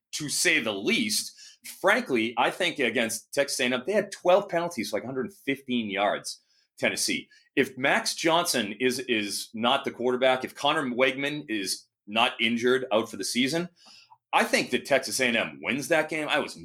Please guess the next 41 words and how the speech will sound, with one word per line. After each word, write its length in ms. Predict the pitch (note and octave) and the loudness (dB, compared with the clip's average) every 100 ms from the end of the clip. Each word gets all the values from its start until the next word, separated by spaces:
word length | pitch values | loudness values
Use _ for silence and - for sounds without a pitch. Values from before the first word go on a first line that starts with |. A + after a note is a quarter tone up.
| - | -2
I 120 | C3+ | 4
have 160 | C#3+ A2 | 4 2
not 480 | A2 A2+ C#3 E3+ F#3+ | -6 -6 2 2 2
been 140 | D3+ | 0
impressed 520 | B2+ A#2 B2+ A#2+ - - | -2 -2 0 0 0 0
by 180 | G2 | 0
Tennessee, 640 | F#2+ A#2 A2 - B2 D3 - - - - | 0 -2 -4 0 0 0 -6 -20 -12 -2
and 140 | C#3+ | 2
they've 140 | E3+ G3 | 4 4
actually 260 | D#4 - | 2 0
been 200 | D3+ B2+ | -2 -2
winning 340 | A2+ F3 G#3+ F3 | 0 0 0 0
with 280 | B2 - | -2 -2
defense, 760 | - E3 C#4 A3+ C#3+ - - - _ _ _ _ | -4 -2 0 0 0 -2 -6 -8 _ _ _ _
as 140 | - D#3+ | -4 -4
you 60 | |
talked 300 | D#3+ F3+ B3+ | 4 4 4
about, 280 | C3 G2+ F#2 | 2 0 2
you 80 | A2 | 0
know, 280 | A#2 D#3 - _ - | 2 0 -4 _ 0
um, 300 | A2+ G#2+ G2+ - - | 2 2 -2 -8 2
fourth 400 | F#3+ - - - | 4 4 0 -6
in 80 | A#2+ | -4
success 400 | A#2 - C#3 - | -4 0 0 0
rate, 120 | G2+ | -2
only 160 | D3+ G3+ | 0 0
a 40 | |
thirty 400 | - - E3 G3+ | 0 2 2 2
percent 360 | G#3 B2+ D3 C#3 | -2 -2 -2 -2
success 380 | B2 - C#3 - | -6 -2 -2 -2
rate 140 | A2+ | -6
allowed, 340 | F2+ A2+ A#2 - - | -2 0 0 -2 -2
fourteenth 480 | C#3+ D#3 E3+ D3+ B2+ | 0 0 -2 -4 -2
in 80 | B2 | -2
E 80 | |
P 180 | B2 C3 | -2 0
A 80 | B2 | 0
per 120 | A2+ | 0
play. 420 | - - D#3 - - _ - - _ - | -6 2 4 2 -2 _ -20 -20 _ -6
So, 340 | - B2+ A#2 | 4 6 6
uh, 360 | A2+ A#2 A2 F2+ | 4 6 6 4